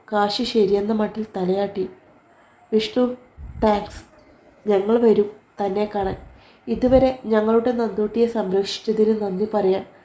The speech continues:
"നന്ദിത ദേവി, അതാണ് ശാലിനിയുടെ പേര്, ഞങ്ങളുടെ നന്ദൂട്ടി." "മോള്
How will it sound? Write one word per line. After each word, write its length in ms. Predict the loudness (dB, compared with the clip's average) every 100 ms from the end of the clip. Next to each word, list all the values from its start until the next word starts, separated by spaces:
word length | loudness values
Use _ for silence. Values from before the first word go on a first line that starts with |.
| _ _ _ 0
"നന്ദിത 420 | 2 2 0 0 4
ദേവി, 340 | 4 2 -2 -12 _ _ _ -2
അതാണ് 340 | 4 6 4
ശാലിനിയുടെ 560 | 2 0 0 0 0 2
പേര്, 320 | 2 2 0 -4 -18 _ _ -4
ഞങ്ങളുടെ 440 | -2 2 0 0
നന്ദൂട്ടി." 540 | 0 0 2 2 0 -6 -8 -20 -18 -18 -18 -20 -20 _ _ _ _ _ -2
"മോള് 340 | 6 8 8